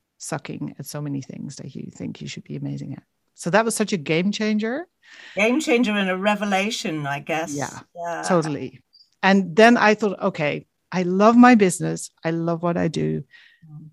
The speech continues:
Speaker 1: but there are so many people like me suffering.
Speaker 2: Mm-hmm.
Speaker 1: I need to change that." So I decided almost overnight, actually, <laughs> to completely change my business and start coaching people,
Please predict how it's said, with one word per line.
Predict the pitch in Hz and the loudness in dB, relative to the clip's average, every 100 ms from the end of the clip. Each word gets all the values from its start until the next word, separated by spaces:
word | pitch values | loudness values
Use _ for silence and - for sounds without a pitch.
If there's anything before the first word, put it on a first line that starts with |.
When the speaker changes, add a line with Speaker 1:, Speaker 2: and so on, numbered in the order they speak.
| - | 2
Speaker 1:
but | 180 160 - - - | 2 2 -2 -10 -4
there | 165 | -4
are | |
so | - 170 | -2 -2
many | 180 180 | -2 -4
people | 175 170 | -6 -8
like | 160 147 | -6 -4
me | 160 | -6
suffering. | 147 - 143 - - - 214 _ _ 180 | -6 -8 -12 -10 -10 -8 -12 _ _ -14
Speaker 2:
Mm-hmm. | 180 | -2
Speaker 1:
I | 165 165 | 0 2
need | 165 160 147 | 0 -2 -4
to | |
change | 147 135 139 | -8 -6 -6
that." | - - - _ | -8 -14 -16 _
So | - - 170 170 165 _ _ _ _ _ _ | -14 -6 -4 -6 -10 _ _ _ _ _ _
I | 185 | -4
decided | 190 185 175 165 165 - _ _ | -2 2 2 4 -2 -6 _ _
almost | - 262 262 - | 0 2 2 4
overnight, | 240 240 220 202 202 190 147 | 4 8 8 8 8 6 4
actually, | 165 160 - 190 185 220 262 - | 0 2 4 6 8 10 8 6
<laughs> | - | -12
to | - 302 | -6 -4
completely | - - 269 269 269 247 220 202 - - - - - | -4 -4 -4 -2 -2 0 2 0 -4 -12 -12 -14 -4
change | - 254 269 | 4 4 4
my | 240 220 | 2 0
business | 180 151 - - - - - - - - - _ | -2 -6 -8 -10 -10 -10 -10 -14 -20 -20 -20 _
and | 202 196 | -2 -2
start | - - 185 - - | -2 0 0 0 -2
coaching | 185 190 175 165 | -2 0 -2 -4
people, | - 160 - 160 156 156 | -6 -10 -8 -8 -8 -10